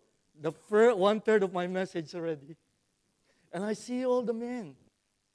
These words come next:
that was here this, that were here this morning, down on our knees, praying to God, "God,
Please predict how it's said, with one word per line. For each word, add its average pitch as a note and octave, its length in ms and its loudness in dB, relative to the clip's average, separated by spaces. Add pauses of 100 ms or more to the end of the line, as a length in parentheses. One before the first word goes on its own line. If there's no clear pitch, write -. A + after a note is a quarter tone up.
that D#3 60 -12
was F3 260 -12
here A3 300 0
this, E3+ 180 -18 (340)
that F#3+ 140 -4
were G3+ 160 0
here A#3+ 240 -4
this F#3 240 -14
morning, E3+ 360 -16 (840)
down B3+ 460 -4
on C4 120 -6
our A#3+ 200 -2
knees, A3 420 -12 (800)
praying D#4 520 4
to D#4 120 -2
God, C4+ 380 4 (1500)
"God, C4 360 6